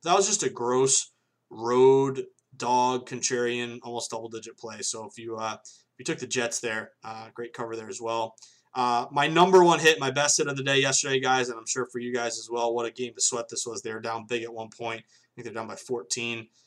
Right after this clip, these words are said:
Uh, the Indianapolis Colts. Colts came up huge. Me and Lombardi, uh, we're, uh, we're at each other's throats about this game here. He loved Green Bay, uh, and I held my nose and I stuck to my guns on Indy, and I'm glad I did because, uh, that was two-thirds of bets on Green Bay,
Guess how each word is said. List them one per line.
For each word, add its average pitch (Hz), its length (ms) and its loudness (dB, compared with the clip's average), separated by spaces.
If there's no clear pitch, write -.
Uh, 110 480 0
the 117 140 -16
Indianapolis 113 420 -6
Colts. - 440 -12
Colts 120 280 -2
came 120 260 -4
up 117 200 -2
huge. 123 400 2
Me 120 140 -2
and 131 100 -2
Lombardi, 120 560 2
uh, 110 260 -6
we're, 113 240 -2
uh, 113 200 -2
we're 120 140 -4
at 123 100 2
each 123 160 -2
other's 117 240 -2
throats 135 340 0
about 110 280 -4
this 117 180 -2
game 110 240 -10
here. 117 160 -8
He 123 100 -2
loved 120 220 -2
Green 120 240 -4
Bay, 120 260 2
uh, 107 180 -8
and 110 80 -6
I 113 80 -4
held 123 220 -2
my 110 140 -4
nose 113 260 -4
and 107 100 -12
I 104 80 -10
stuck 113 320 -6
to - 80 -14
my 110 140 -10
guns 113 280 -6
on 107 160 -8
Indy, 117 340 -6
and 107 80 -10
I'm 104 120 -18
glad 117 220 -4
I 110 100 -4
did 113 300 -4
because, 104 440 -10
uh, 117 140 -6
that 117 60 -2
was 117 120 -2
two-thirds 160 440 0
of 131 80 -4
bets 135 260 0
on 139 240 -2
Green 135 220 -2
Bay, 127 280 2